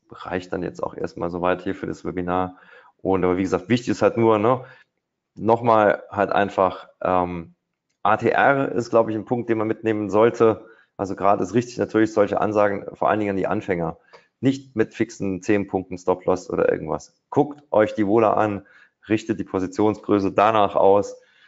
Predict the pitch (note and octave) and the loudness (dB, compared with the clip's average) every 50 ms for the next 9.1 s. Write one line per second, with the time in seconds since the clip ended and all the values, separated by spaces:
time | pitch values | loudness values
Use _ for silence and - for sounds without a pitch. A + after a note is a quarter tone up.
0 | _ _ _ - F#2+ F2+ F#2 F#2+ F#2 - - F#2+ F2+ E2+ - - F#2 F2+ - - | _ _ _ -10 -6 -2 -2 -2 -2 -2 -4 -6 -6 -4 -2 -2 -2 -2 -4 -8
1 | _ _ - D#2 D2+ E2+ F2+ F2 D2+ D2 - - _ _ - G#2+ A#2+ B2 A#2+ - | _ _ -4 -2 0 0 0 -2 -4 -6 -10 -18 _ _ 0 0 0 0 0 -4
2 | - - G#2 G2 F#2+ - - E2 D2 - - - _ - F2+ F2+ F#2+ G2 A2 A#2 | -4 -4 -4 -4 -4 -4 -2 -2 -2 -2 -4 -10 _ -6 -2 0 2 4 4 2
3 | - - - - F#2 F2 - - - - - - A2+ A2+ A#2 A2+ A2+ A2+ A2 A2 | 2 0 -4 -8 -8 -8 -10 -14 -14 -12 -4 0 2 2 4 4 4 2 2 0
4 | - - _ _ - F#2 E2+ E2+ F#2+ F2+ F#2+ G2+ G2 G2 G2 G2 G2 - - - | -4 -14 _ _ -8 -4 0 2 2 4 4 4 4 4 4 2 0 -6 -14 -20
5 | _ _ _ _ _ _ _ _ _ - G2 F#2 F#2+ G2 - - G#2 A2 A2 G#2 | _ _ _ _ _ _ _ _ _ 0 0 0 0 -4 -10 -4 0 2 2 2
6 | G#2 G#2 G2+ G2 - - B2+ B2 A#2 - A#2+ A2+ - - - E2 G2+ - - G#2+ | 2 2 0 0 0 2 2 2 2 0 -2 -2 2 4 4 4 4 2 0 0
7 | F#2+ F2+ F#2+ F#2+ F#2 - - - G#2 G2+ G2+ F#2+ F#2+ - - - F2 F#2 F2+ F#2 | 2 4 4 4 2 0 -2 -2 -2 -2 -2 -4 -8 -10 -6 -2 0 0 2 0
8 | F2+ E2+ E2+ - - F#2 G2+ F#2+ F2+ E2+ - - - F#2 F2 - - - F2 F2 | 0 -2 -4 -6 -6 -4 -4 -2 -4 -4 -6 -12 -16 -16 -16 -14 -10 -8 -8 -8
9 | - | -8